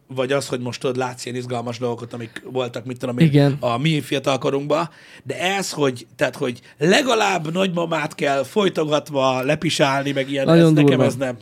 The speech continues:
Speaker 1: nem, nem, nem.
Speaker 2: Ami még talán érdekes lehet, hogy az android kifejezés ezerhatszáznyolcvankilenc százalékkal nőtt.
Speaker 1: Ú.
Speaker 2: Tehát valaki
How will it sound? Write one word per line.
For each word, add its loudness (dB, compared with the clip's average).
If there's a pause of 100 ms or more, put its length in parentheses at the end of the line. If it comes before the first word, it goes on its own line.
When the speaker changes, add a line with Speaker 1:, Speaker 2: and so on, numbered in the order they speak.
Speaker 1:
nem, -4
nem, -8
nem. -10 (200)
Speaker 2:
Ami 6
még 8
talán 6
érdekes 6
lehet, 8
hogy 10
az 4
android 6
kifejezés -6 (1400)
ezerhatszáznyolcvankilenc 4
százalékkal 2
nőtt. -2 (320)
Speaker 1:
Ú. 4
Speaker 2:
Tehát 6
valaki 4